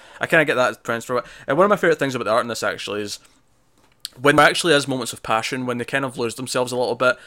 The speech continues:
It's, uh, the double page layout when they're on the, they're, they're dancing in the club, and then later on when they actually kiss on the beach, like, some of the panels turn red, and it's like, and I'm like, "Oh, that's when there's, there's a fire ignited." But then it goes away when, like, Sophia says, "Oh,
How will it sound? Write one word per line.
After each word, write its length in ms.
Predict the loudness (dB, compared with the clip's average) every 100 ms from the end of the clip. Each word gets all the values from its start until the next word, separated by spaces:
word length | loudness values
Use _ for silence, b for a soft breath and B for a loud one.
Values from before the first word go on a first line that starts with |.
| B B
It's, 200 | 0 2
uh, 180 | 2
the 60 | 4
double 180 | 4 4
page 460 | 2 0 0 -4
layout 320 | 2 4 4 0
when 120 | -2
they're 240 | 0 2
on 200 | 0 -2
the, 120 | -2 -6
they're, 320 | -6 -6 -6
they're 140 | -8 -6
dancing 400 | 2 2 2 -6
in 60 |
the 60 | -8
club, 400 | -2 0 0 -2 b b b b
and 120 | 0
then 160 | 0 2
later 240 | 2 2
on 160 | 2 0
when 80 |
they 80 | -2
actually 260 | -2 -4 -10
kiss 340 | -4 -2 -2
on 60 | -8
the 60 |
beach, 500 | -8 -8 -10 -10 -10 b b b b -6
like, 180 | -4 0
some 160 | 0
of 60 | 0
the 60 |
panels 580 | -4 2 2 2 -6 -8 _
turn 260 | -6 -4 -2
red, 400 | 0 0 -2 -6 -16 _ _ -4
and 100 | -2
it's 160 | -2
like, 100 | -2
and 100 | 0
I'm 60 | 0
like, 140 | 0
"Oh, 100 | 0
that's 240 | 2 0 0
when 120 | -2
there's, 180 | -4 -4
there's 160 | -6
a 120 | -6 -8
fire 420 | -2 0 2 0
ignited." 580 | -2 -6 -6 -8 -14 -14 b
But 60 | 0
then 160 | 0
it 80 | 0
goes 160 | -2 -2
away 280 | 0 2 2
when, 240 | -2 -6
like, 160 | -8 -8
Sophia 360 | -10 -8 -6
says, 200 | -4 -4
"Oh, 200 | -2 -2